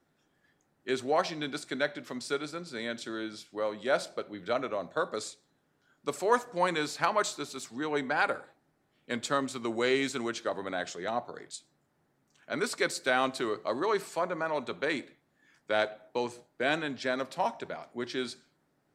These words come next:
what's the job of the Washington insider to do? Is it somehow to, to apply their best judgment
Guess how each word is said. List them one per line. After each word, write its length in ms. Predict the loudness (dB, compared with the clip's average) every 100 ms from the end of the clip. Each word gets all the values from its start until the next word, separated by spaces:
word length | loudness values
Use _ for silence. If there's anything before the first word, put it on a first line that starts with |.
| _ _ _ _ _ _ _ _ _
what's 220 | -10 -8
the 140 | -8 -8
job 640 | -2 0 2 2 0 -4 -10
of 140 | -6
the 60 | -6
Washington 680 | 0 0 0 -8 -8 -8
insider 720 | -8 -10 -6 -2 -2 -2 -6 -14 _ -18
to 80 |
do? 280 | -14 -14 -14 -4
Is 200 | -2 0
it 140 | 0 -2 _ _ _
somehow 500 | -2 0 4 6 6
to, 380 | 4 0 0 -4 -14 _ _
to 140 | -2 -2
apply 680 | -4 -6 2 6 6 4 -2 -14 _ _ _ _ _ _ 4
their 200 | 6 6
best 320 | 6 2 0
judgment 480 | 2 2 2 -6